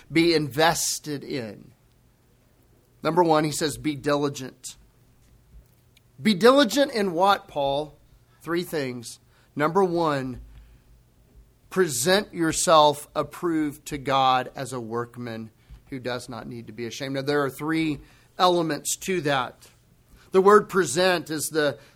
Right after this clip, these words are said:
the Greek word for testing. It's to put something into a fire, to test its metal, to put it through the most extreme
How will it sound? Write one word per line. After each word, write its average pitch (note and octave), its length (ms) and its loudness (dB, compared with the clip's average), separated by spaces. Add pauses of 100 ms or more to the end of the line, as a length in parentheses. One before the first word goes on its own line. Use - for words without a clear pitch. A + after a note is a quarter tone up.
the E3 100 -4
Greek F3+ 340 0
word F3+ 240 0
for E3 160 -10
testing. F3 640 -4
It's C#3+ 220 -8
to E3+ 120 -8
put G#3+ 300 -8
something G3 460 -6
into E3+ 320 -6
a C#3 80 -2
fire, D3+ 800 -6 (1600)
to F#3+ 100 -2
test G#3 440 0
its F#3+ 200 -6
metal, F3+ 360 4
to E3 100 -8
put G3+ 220 -4
it F3 120 -4
through G#3+ 200 -6
the F#3 80 -2
most F3+ 260 -2
extreme G3 920 -4